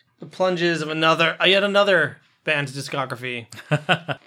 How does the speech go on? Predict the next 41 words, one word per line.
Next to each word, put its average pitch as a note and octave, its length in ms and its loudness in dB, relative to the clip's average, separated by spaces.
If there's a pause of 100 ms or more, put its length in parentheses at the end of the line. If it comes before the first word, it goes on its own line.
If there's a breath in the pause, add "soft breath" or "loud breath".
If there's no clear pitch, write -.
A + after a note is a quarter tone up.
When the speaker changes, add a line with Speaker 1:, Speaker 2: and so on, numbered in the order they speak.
(120)
Speaker 2:
I G#3+ 80 -2
guess F4+ 140 2
this F4 120 2
is D4 60 0
another D4 140 6
thing C4+ 140 0
too. B3 280 2
You G3+ 120 2
know, G#3+ 160 6
what F3+ 340 2
if A3 160 -2
you G3 300 -2
really, E3+ 600 6
really G#3 280 6
like A3+ 260 6
it, G3 120 2
and E3 120 2
then F3 100 2
you E3+ 120 2
wanna, F3 240 4
like, C#3+ 280 4
buy C#3 360 6
all C3 240 2
their C3 120 -2
stuff, B2+ 400 -2
and A#2 220 -8
Speaker 1:
<laughs> E3+ 720 -4
Speaker 2:
yeah, B2 260 2
Speaker 1:
And C#3 140 0
then D#3+ 100 -2
you D#3+ 60 2
have D3 100 0
to D3+ 80 -6
keep E3 240 -2
up D#3 220 0
with D3 160 -6
them, D3 260 -2
and C3 160 -8
it's B2 100 -10
just, C3 180 -10
"Oh, D3 220 -4